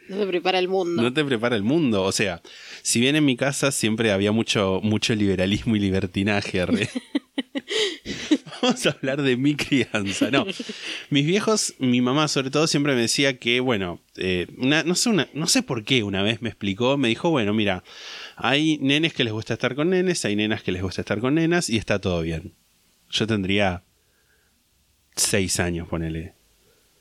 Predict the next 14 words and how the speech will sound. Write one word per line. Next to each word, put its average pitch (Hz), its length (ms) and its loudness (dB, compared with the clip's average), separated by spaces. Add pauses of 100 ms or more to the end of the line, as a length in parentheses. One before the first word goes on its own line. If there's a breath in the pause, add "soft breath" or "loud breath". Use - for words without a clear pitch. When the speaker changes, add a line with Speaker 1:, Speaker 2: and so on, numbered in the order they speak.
(120)
Speaker 1:
Ajá. 160 340 -10 (880 loud breath)
Speaker 2:
Y 139 100 0
Speaker 1:
¿Pero 135 140 2
por 180 220 -4
qué 285 160 2
te - 120 -6
dijo - 320 -6
eso? 254 180 -6
Speaker 2:
No 403 80 4
sé, - 220 2
Speaker 1:
¿A 240 40 2
Speaker 2:
porque 220 240 2
Speaker 1:
qué 285 60 4
vino? 185 420 -4